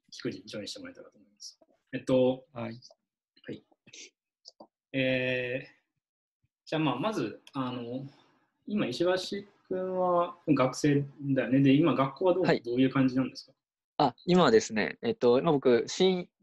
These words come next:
Speaker 2: 四年生、学部四年生なんですけど、
Speaker 1: うんうん。
Speaker 2: あと、学校は、しょ-、予定通り、あの、スケジュールはずらさずに始まっています。ただ、授業が全部オンラインになって、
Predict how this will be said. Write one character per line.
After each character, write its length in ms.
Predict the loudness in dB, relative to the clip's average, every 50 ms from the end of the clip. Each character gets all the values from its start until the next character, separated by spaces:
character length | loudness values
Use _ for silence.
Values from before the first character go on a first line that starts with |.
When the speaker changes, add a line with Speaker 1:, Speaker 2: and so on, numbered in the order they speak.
| -14 -6
Speaker 2:
四 180 | 2 4 4 6
年 220 | 6 4 2 2
生、 140 | 2 2 2
学 260 | 2 2 2 2 2
部 120 | 4 6
四 160 | 4 4 4 2
年 180 | 2 2 2 0
生 200 | -2 -2 -2 -4
な 100 | -4 -6
ん 80 | -8
で 60 | -10
す 100 | -10 -4
け 100 | -2 0
ど、 220 | 2 4 2 2 _ _ -12
Speaker 1:
う 40 | -10
ん 140 | -10 -10 -10 -10
う 40 |
ん。 220 | -10 -4 0 0 0
Speaker 2:
あ 60 | 0
と、 240 | 2 2 2 2 4
学 220 | 2 0 0 _
校 180 | 2 4 4 6
は、 360 | 6 4 4 4 2 0 -4 -12 _
し 140 | -20 -12 -10
ょ-、 120 | -10 -10 -10 _ -8
予 100 | -8 -6 0
定 220 | 2 2 4 4
通 220 | 4 4 4 4 4
り、 240 | 2 -4 -6 -8 _ _ _ _ _ _ _ -12
あ 140 | -10 -8 -8
の、 380 | -6 -6 -4 -4 -4 -6 -6 -8
ス 100 | -6 2
ケ 140 | 2 2 4
ジ 80 | 4
ュ 20 | 4
ー 40 |
ル 60 | 4 4
は 80 | 2
ず 120 | 2 2 0
ら 100 | 0 0
さ 160 | 0 -2 -2
ず 100 | -2 -6
に 80 | -8
始 240 | -8 -8 -8 -6 -6
ま 100 | -6 -8 -10
っ 40 |
て 160 | _ -6 -6 -4
い 60 | -2
ま 120 | -2 -2
す。 100 | -2 2
た 100 | 2 4
だ、 180 | 6 6 4 4
授 220 | 2 2 -2 0
業 260 | 2 4 4 4 4
が 140 | 4 0 -2
全 160 | -2 -4 -6
部 80 | -4 -6
オ 120 | -6 -6
ン 100 | -8 -8
ラ 100 | -8 -8
イ 60 | -8 -10
ン 40 |
に 80 | -12 -16
な 80 | -18 -18
っ 60 | _ _ _
て、 240 | 0 0 0 0 _